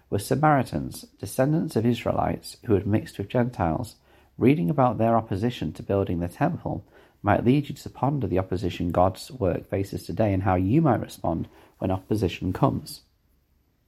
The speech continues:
So let's focus on the Ezra part today. We might not get to the end of it, um, today, um, but we certainly will by tomorrow and maybe,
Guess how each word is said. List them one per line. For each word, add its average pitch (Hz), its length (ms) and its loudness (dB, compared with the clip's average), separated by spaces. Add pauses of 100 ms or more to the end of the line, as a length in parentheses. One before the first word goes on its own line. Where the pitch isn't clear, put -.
(420)
So 104 240 4
let's - 200 2
focus 151 340 2
on 123 120 2
the 107 100 2
Ezra 104 240 2
part - 320 -6
today. 82 320 -2 (340)
We - 80 -4
might 107 160 6
not 95 140 2
get - 240 -2 (200)
to 98 200 -2
the 92 180 0
end 87 360 -2 (420)
of 85 180 -4
it, - 300 -4 (120)
um, 82 460 0 (960)
today, 101 460 0 (460)
um, 87 520 2 (140)
but 95 120 -2
we - 80 0
certainly 101 400 0
will 90 200 0
by 85 280 0
tomorrow 82 640 0
and 82 360 -2
maybe, 85 480 -2